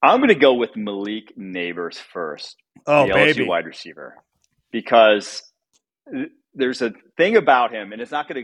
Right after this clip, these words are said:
Speaker 1: show up in the combine testing, that I really like. I haven't quite seen a guy that has what he has athletically at his size. The guys that move the way he does are, you know, like Jalen Waddle, Tyreek Hill. They're,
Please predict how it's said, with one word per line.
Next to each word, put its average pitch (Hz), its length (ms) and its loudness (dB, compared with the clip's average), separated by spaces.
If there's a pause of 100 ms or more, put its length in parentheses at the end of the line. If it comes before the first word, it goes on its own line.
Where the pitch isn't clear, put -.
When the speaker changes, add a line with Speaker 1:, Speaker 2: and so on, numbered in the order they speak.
Speaker 1:
show 120 180 -8
up 107 80 -12
in 110 40 -16
the 101 60 -16
combine 95 340 -8
testing, 87 380 -14 (300)
that 120 120 -2
I 123 80 2
really 147 460 0
like. 117 220 -2 (120)
I 131 160 -4
haven't 147 380 -6
quite 117 260 -6
seen 107 260 -12
a 107 40 -8
guy 95 440 -2 (1040)
that 110 200 0
has 107 640 -2 (460)
what 117 260 2
he 147 200 0
has 123 220 2
athletically 117 720 -4
at - 140 2
his 151 180 -4
size. 65 420 -8 (360)
The 120 80 -6
guys 170 260 2
that 170 160 2
move 123 380 -6
the 147 80 -6
way 131 160 -2
he 131 100 -6
does 107 460 -6 (560)
are, 110 640 0 (200)
you 135 80 -8
know, 123 60 -4
like 113 120 -8
Jalen 120 360 -6
Waddle, 92 480 -8 (400)
Tyreek 117 360 -6
Hill. 92 360 -8
They're, 107 220 -10